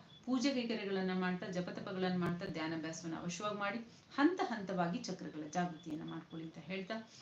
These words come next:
ಈ ವಿಡಿಯೋ ನಾನು ಮುಗಿಸೋದಕ್ಕೆ ಮುಂಚೆ ಯಾರಿಗಾನ ನಕಾರಾತ್ಮಕ ಸಮಸ್ಯೆ ಇದ್ದ ಪಕ್ಷದಲ್ಲಿ ಮಾಟ ಮಂತ್ರ ದಂತ ಮಂತ್ರ ಸಮಸ್ಯೆ ಇದ್ದ ಪಕ್ಷ ಧೂಪದ ಪೌಡರ್ ಆರ್ಡರ್ ಮಾಡ್ಬೋದು. ಇದರಿಂದ ದೇಹ, ಮನೆ, ಜೀವನ, ವಾಹನವನ್ನ ನೀವು ರ-, ಉಳಿಸ್ಕೊಂಡು, ರಕ್ಷಿಸ್ಕೊಂಡು ತಂತ್ರ ಮಂತ್ರ ಸಮಸ್ಯೆಗಳನ್ನು ಕೂಡ ನಿವಾರಣೆ ಮಾಡ್ಕೋಬೋದು. ಲಕ್ಷ್ಮೀ ಕೃಪಾ ಪ್ರಾಪ್ತಿ ಧೂಪದ ಪೌಡರ್ ಕೂಡ ಲಭ್ಯ ಇದೆ. ಇದೇ ನೀವು ಮನೇಲಿ, ಅಂಗಡಿಗಳಲ್ಲಿ, ಮುಂಗಟ್ಟುಗಳಲ್ಲಿ, ಹೊರ ಸ್ಥಳಗಳಲ್ಲಿ ಹಾಕೊಳ್ಳೋದ್ರಿಂದ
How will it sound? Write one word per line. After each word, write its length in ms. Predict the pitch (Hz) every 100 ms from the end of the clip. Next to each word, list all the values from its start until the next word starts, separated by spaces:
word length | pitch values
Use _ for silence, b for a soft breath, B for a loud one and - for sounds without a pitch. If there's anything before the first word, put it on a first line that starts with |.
| B
ಈ 40 | 240
ವಿಡಿಯೋ 240 | 294 240
ನಾನು 140 | 180 165
ಮುಗಿಸೋದಕ್ಕೆ 380 | 175 190 190
ಮುಂಚೆ 140 | 196 208
ಯಾರಿಗಾನ 260 | 175 165
ನಕಾರಾತ್ಮಕ 560 | 160 175 180 180 175 180
ಸಮಸ್ಯೆ 320 | 185 175 185
ಇದ್ದ 160 | 180 180
ಪಕ್ಷದಲ್ಲಿ 340 | 180 190 226 B B B
ಮಾಟ 180 | 233 277 370
ಮಂತ್ರ 160 | 339
ದಂತ 260 | 269 226 220
ಮಂತ್ರ 140 | 190
ಸಮಸ್ಯೆ 300 | 190 190 190
ಇದ್ದ 200 | 185 180
ಪಕ್ಷ 140 | 190 269
ಧೂಪದ 220 | 185 175 175
ಪೌಡರ್ 280 | 170 165
ಆರ್ಡರ್ 200 | 165 165
ಮಾಡ್ಬೋದು. 440 | 190 196 196 220 B B -
ಇದರಿಂದ 220 | 247 254
ದೇಹ, 200 | 262 269
ಮನೆ, 140 | 302 240
ಜೀವನ, 300 | 214 196 185
ವಾಹನವನ್ನ 440 | 185 202 254 226 196
ನೀವು 160 | 185
ರ-, 300 | 180 175 175
ಉಳಿಸ್ಕೊಂಡು, 420 | 202 - 233 226
ರಕ್ಷಿಸ್ಕೊಂಡು 600 | 196 - 233 - 220 220 - B B -
ತಂತ್ರ 200 | 277 285
ಮಂತ್ರ 200 | 269 220
ಸಮಸ್ಯೆಗಳನ್ನು 500 | 185 190 175 156 156
ಕೂಡ 160 | 147 151
ನಿವಾರಣೆ 360 | 160 160 170
ಮಾಡ್ಕೋಬೋದು. 400 | 160 - 175 - - B B 233
ಲಕ್ಷ್ಮೀ 260 | 247 359
ಕೃಪಾ 160 | 349 349
ಪ್ರಾಪ್ತಿ 340 | 339 294 262
ಧೂಪದ 240 | 240 233 226
ಪೌಡರ್ 180 | 214 196
ಕೂಡ 140 | 196
ಲಭ್ಯ 260 | 185 175 180
ಇದೆ. 260 | - - - -
ಇದೇ 140 | 247
ನೀವು 140 | 285 285
ಮನೇಲಿ, 240 | 285 320
ಅಂಗಡಿಗಳಲ್ಲಿ, 340 | 233 214 190 185
ಮುಂಗಟ್ಟುಗಳಲ್ಲಿ, 480 | 196 226 226 214
ಹೊರ 100 | 190
ಸ್ಥಳಗಳಲ್ಲಿ 480 | 180 175 180 220 220
ಹಾಕೊಳ್ಳೋದ್ರಿಂದ 420 | 202 202 202 202